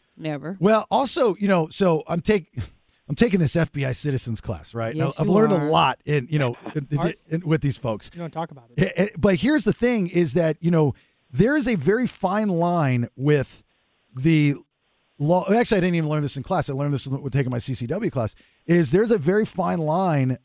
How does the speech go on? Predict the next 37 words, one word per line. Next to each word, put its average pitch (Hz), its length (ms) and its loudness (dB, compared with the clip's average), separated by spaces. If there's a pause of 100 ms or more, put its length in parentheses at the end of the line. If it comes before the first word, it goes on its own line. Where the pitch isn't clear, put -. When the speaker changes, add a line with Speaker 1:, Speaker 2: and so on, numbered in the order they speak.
Speaker 2:
of 131 220 -6
self-defense. - 960 -4
Speaker 1:
Mm-hmm. 190 320 -2 (120)
Speaker 2:
And 151 480 2 (220)
so 151 840 2
the, 143 280 -4
the, 143 340 0 (360)
I 151 40 -2
don't 156 120 -2
wanna 147 80 0
say 135 140 -6
gray 190 340 -2
area, 165 260 0
but 139 100 0
I 135 60 0
guess - 380 -4
it, 135 120 -4
it 208 80 2
is 180 120 0
a 156 40 -4
gray 135 280 -2
area 127 260 0 (320)
of 143 120 -2
somebody 214 680 2 (260)
taking 233 460 0
something 196 420 -2
from 220 300 -4
you 147 280 2
and 139 140 -4
you 180 120 -2
fear 220 360 -4
for 202 160 -6
your 165 160 0
life 175 400 0
because 185 480 0
of 160 120 -2
that 156 180 -2